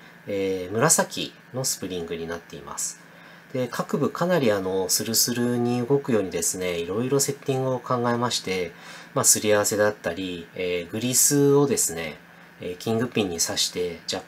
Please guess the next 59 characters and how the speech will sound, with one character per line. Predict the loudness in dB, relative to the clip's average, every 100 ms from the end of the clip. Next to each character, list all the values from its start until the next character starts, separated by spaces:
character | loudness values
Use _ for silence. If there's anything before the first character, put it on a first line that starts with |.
| 0
干 | 0 2
な | 0
が | 2
ら | 0 -4 -8
こ | -10
う、 | -8
ダ | -8
ン | -8
パ | -2 -2 -2
ー | -6
効 | -6
果 | -4 -4
を | -4 -10 -20 -20 -16 -2
狙 | 0
っ | 0
て | -2 -6
み | -4
た | -6
り、 | -6 -10 -12 -18 -20 -10
ま | -6
あ、 |
フ | -2
リ | 0
ク | 0
シ | 0
ョ |
ン | 4
プ | 8
レ | 8
ー |
ト | 6
に | 0
も | -4
で | -6
す | -6 -4
ね、 | -8 -10 -8
え | -6
ー、 | -4
シ | -4
リ | -4
コ | -2 2
ン |
オ | 2
イ |
ル | 2
の | -2
二 | -4 -6
百 | -6 -2
番 | 0 0
の | -6
や | -6
つ | -8 -8
を |
塗 | -10
っ |
て | -10 -8
み | -8
た | -8 -6
り、 | -4 -4